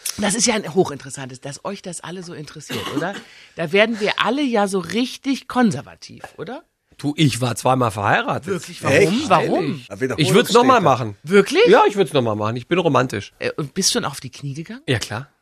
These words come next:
Speaker 1: Wirklich?
Speaker 2: Ja.
Speaker 1: Mit dem Ring in der Hand?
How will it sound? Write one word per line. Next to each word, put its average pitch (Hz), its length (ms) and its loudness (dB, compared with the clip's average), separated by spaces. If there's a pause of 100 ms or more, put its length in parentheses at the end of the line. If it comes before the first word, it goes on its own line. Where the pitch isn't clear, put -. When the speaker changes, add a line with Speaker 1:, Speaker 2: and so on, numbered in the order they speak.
Speaker 1:
Wirklich? 180 840 -2
Speaker 2:
Ja. 127 360 -6 (280)
Speaker 1:
Mit 202 180 -10
dem 226 120 -4
Ring 202 240 -4
in 381 100 0
der 196 180 -4
Hand? 175 220 -2